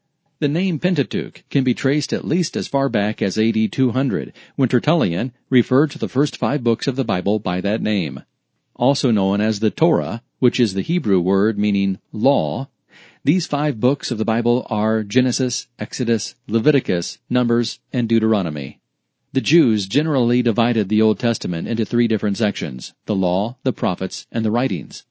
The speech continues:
The Law, or Torah, consists of the first five books of Scripture that contain the historical background of creation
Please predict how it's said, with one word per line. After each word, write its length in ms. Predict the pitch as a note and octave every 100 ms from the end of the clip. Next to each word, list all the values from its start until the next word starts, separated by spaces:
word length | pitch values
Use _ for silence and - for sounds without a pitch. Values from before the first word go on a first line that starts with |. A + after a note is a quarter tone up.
| _ _ _ _ _ _
The 120 | B2+
Law, 460 | A2+ A2 C3+ E3 F3+
or 220 | - A2+
Torah, 500 | - D#3+ D#2 C2+ G#2 -
consists 580 | A#2 - C#3+ - - -
of 180 | B2+
the 60 | G#2+
first 300 | - C#3+ -
five 300 | B2+ C3 A#2+
books 260 | A2+ G#2+ B2+
of 100 | G#2+
Scripture 520 | - F2 - G2+ - _ - -
that 140 | A#2+ A#2
contain 340 | B2+ C3 E3+
the 80 | D3+
historical 580 | A2+ - C#3+ E3+ D#3+ A#2+
background 540 | A#2 D3+ - E2 F#2+
of 100 | G#2
creation 600 | - A2+ G#2 A2 C3+ C3+